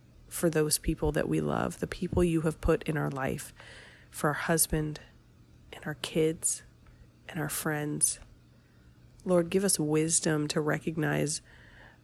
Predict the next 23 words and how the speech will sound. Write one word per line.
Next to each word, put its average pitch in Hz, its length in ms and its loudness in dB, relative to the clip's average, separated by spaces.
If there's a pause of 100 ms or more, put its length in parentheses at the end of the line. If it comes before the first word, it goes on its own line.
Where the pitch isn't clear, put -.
what 175 260 2
they 170 160 6
need, 190 540 4 (480)
what 165 160 0
they 151 100 4
want, 170 580 -2 (760)
and 165 120 0
how 170 220 2
best 170 600 0
to 170 240 -2
take - 340 0
action 175 640 -2
on 147 220 -4
that, 151 240 -6
to - 160 -2
meet 170 380 0
those 185 260 4
needs, 151 360 0
to - 140 0
show 175 480 2
them 151 380 0 (460)
that 156 200 0
care. 156 600 -6